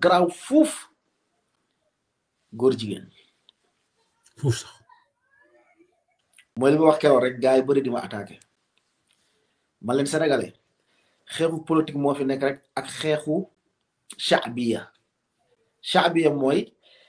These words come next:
Speaker 1: xeex boo xam ne yow boo ko xeexee da ngay am mbooloo. Parce que xam nañ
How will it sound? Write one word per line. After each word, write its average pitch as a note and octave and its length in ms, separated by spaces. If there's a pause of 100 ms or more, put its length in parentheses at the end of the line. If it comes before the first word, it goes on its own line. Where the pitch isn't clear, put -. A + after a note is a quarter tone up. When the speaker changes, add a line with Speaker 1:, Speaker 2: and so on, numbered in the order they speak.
(200)
Speaker 1:
xeex E3+ 220
boo D#3 120
xam D3+ 220
ne C3+ 100
yow C3+ 220
boo F3+ 200
ko G3+ 120
xeexee F3+ 420
da B2+ 80
ngay D3 160
am D3 160
mbooloo. C3 380 (2500)
Parce A2 120
que D3 80
xam D#3 60
nañ D#3+ 140